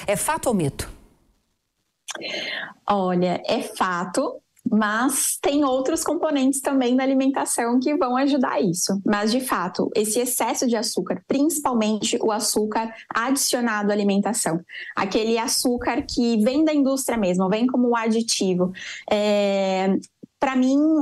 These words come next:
Speaker 2: é um mito quando a gente pensa em que, ah, a pessoa que come muita fruta vai desenvolver diabetes. Não, o açúcar da fruta, ele não é o problema. É claro que quando a pessoa já está com a diabetes instalada,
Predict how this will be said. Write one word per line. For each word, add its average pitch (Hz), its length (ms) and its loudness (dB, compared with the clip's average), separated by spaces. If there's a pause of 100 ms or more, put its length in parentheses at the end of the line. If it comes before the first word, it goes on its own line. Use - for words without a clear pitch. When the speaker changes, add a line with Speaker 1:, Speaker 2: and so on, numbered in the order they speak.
(240)
Speaker 2:
é 233 140 0
um 285 240 4
mito 277 440 2
quando 269 200 -2
a 269 80 2
gente 269 300 2
pensa 262 420 0
em 262 160 2
que, 233 340 0
ah, 247 180 -2
a 233 40 -2
pessoa 285 580 0
que 285 140 -2
come 269 400 2
muita 269 400 2
fruta 262 640 0
vai 254 300 0
desenvolver 247 760 2
diabetes. 202 920 -2
Não, 196 440 2
o 214 260 2
açúcar 285 440 -2
da 240 140 0
fruta, 269 500 0 (380)
ele 240 180 2
não 277 240 2
é 254 140 2
o 240 80 2
problema. 226 640 0
É 214 100 -2
claro 269 360 0
que 294 100 0
quando 247 140 0
a 240 40 0
pessoa 240 360 0
já 233 120 0
está 254 300 -2
com - 80 -4
a 247 60 2
diabetes 208 420 0
instalada, 240 800 0